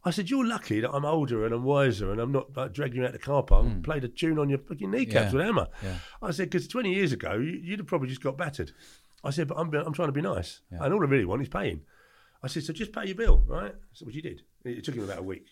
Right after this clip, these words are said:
Speaker 2: <laughs> Quality.
Speaker 1: But yeah, they paid.
Speaker 2: Have you, you know, when you're running a big firm like that, did you get up to two hundred men? And when you've got two hundred men, you've obviously got, you're putting managers in the right place. Have you ever put the wrong manager into a,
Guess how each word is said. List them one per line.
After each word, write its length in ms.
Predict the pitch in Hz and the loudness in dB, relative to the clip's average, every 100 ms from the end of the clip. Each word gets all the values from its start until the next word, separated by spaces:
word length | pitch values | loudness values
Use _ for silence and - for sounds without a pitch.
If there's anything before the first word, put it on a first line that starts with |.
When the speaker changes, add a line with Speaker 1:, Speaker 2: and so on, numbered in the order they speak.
| - | -8
Speaker 2:
<laughs> 120 | - - | -8 -18
Quality. 340 | - 120 - - | -14 -14 -12 -10
Speaker 1:
But 120 | 147 | -8
yeah, 120 | 123 - - | -8 -10 -10
they 80 | 110 | -10
paid. 220 | 107 92 | -10 -6
Speaker 2:
Have 220 | - 247 320 | 2 4 6
you, 160 | 320 | 4
you 140 | 208 285 | 4 2
know, 120 | 330 | 2
when 120 | 294 | 2
you're 140 | 247 226 | 4 4
running 320 | 196 175 156 | 2 2 0
a 60 | 127 | 0
big 200 | 143 - | 0 2
firm 280 | 127 113 | 2 2
like 120 | 101 104 | 2 -2
that, 120 | 101 | -4
did 100 | 220 | -4
you 60 | 269 | -4
get 100 | 170 | -4
up 80 | 143 | -4
to 80 | |
two 200 | 143 160 160 | -4 0 0
hundred 260 | 135 123 | 0 -2
men? 420 | 127 104 95 87 - _ _ _ _ _ _ - | 0 0 0 -4 -8 _ _ _ _ _ _ -2
And 100 | 185 | 0
when 80 | 285 | 2
you've 120 | 277 | 2
got 100 | - | 2
two 140 | - | 2
hundred 160 | 180 165 | 0 0
men, 180 | 160 120 | 2 2
you've 80 | 139 | 0
obviously 220 | 165 165 | -2 -4
got, 120 | 127 | -2
you're 100 | 147 | -2
putting 340 | 143 139 123 127 | -2 -4 0 4
managers 420 | 131 123 98 92 | 4 4 0 -2
in 100 | 98 | -2
the 80 | 107 | 0
right 260 | 107 104 | -2 -2
place. 220 | - 107 85 | -4 -4 0
Have 140 | 160 | 2
you 100 | 302 | 2
ever 120 | 311 | 2
put 220 | - 190 127 | -2 -2 -2
the 100 | 139 | 0
wrong 340 | 143 135 131 | 2 4 4
manager 420 | 131 127 110 107 | 4 2 2 0
into 320 | 101 101 110 | -2 -2 0
a, 60 | 107 | 0